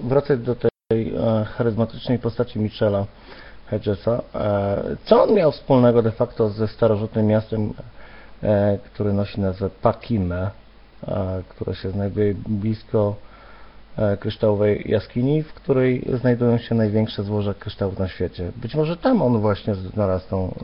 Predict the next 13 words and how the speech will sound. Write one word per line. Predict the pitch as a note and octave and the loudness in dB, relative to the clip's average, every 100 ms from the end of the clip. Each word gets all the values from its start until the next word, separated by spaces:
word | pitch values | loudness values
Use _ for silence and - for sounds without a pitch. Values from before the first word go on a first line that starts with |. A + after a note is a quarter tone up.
| G#2 G2+ | -8 -6
czaszkę, | A2 F#2 - A2+ C3+ D#3 - - - - - - - - | -4 -6 -4 -2 -2 -4 -14 -18 -18 -16 -16 -18 -18 -6
e, | - G#2 G#2 | -2 0 0
skoro | - - B2 | -2 2 2
tak | A#2+ A2+ | 2 4
bardziej, | A#2+ A#2+ A#2+ G#2 - E2 | 4 4 2 -4 -2 0
e, | G#2 | 2
bardzo | A#2 A2 A2+ | 2 2 0
wierzył, | G#2 A#2 B2+ C3+ B2 | 0 0 0 -2 0
że, | A2+ A2+ A2+ A#2+ A#2 | 2 4 4 0 -2
mm, | G#2+ G#2+ G#2+ G#2 G#2 G#2 G#2 G#2 G#2+ G#2+ G#2+ - - - - - - - | 0 0 0 0 0 -2 -2 -2 -4 -6 -10 -16 -20 -20 -20 -20 -10 -2
po | |
odkryciu | A2+ - D3+ - A2+ | -2 0 -2 0 2
jej, | G#2 A2 | 4 4